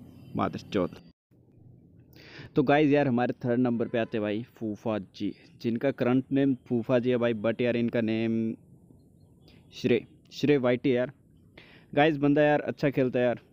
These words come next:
जिस हिसाब से गाइस एज है यार उस हिसाब से गाइस बहुत ही यार बहुत ही अच्छा खेलता है गाइस। गाइस ये बंदे यार only हेड पे यार वन टैप और हेड पे विश्वास रखते भाई गोली मारना।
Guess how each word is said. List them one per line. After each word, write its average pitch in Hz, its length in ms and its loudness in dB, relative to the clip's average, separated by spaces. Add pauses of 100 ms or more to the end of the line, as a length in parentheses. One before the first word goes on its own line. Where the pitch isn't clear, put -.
(340)
जिस 123 340 0
हिसाब 131 260 2
से 135 120 -2
गाइस 127 320 2
एज 120 280 2
है 127 60 4
यार 123 220 2
उस 120 220 -4
हिसाब 117 220 0
से 123 140 -2
गाइस 120 220 2 (120)
बहुत 117 300 -2
ही 120 80 4
यार 117 100 2
बहुत 107 280 -4
ही 117 60 2
अच्छा 107 200 -4
खेलता 101 260 -6
है 98 40 -8
गाइस। 92 260 -12 (840)
गाइस 143 200 4
ये 151 100 6
बंदे 147 240 4
यार 139 200 4 (100)
only 139 300 6
हेड 120 320 2
पे 135 100 6
यार 131 200 4
वन 123 260 0
टैप 143 280 2 (360)
और 131 140 4
हेड 117 220 2
पे 135 140 0
विश्वास 127 440 2
रखते 120 220 -2
भाई 123 160 2
गोली 113 240 0
मारना। 110 340 -2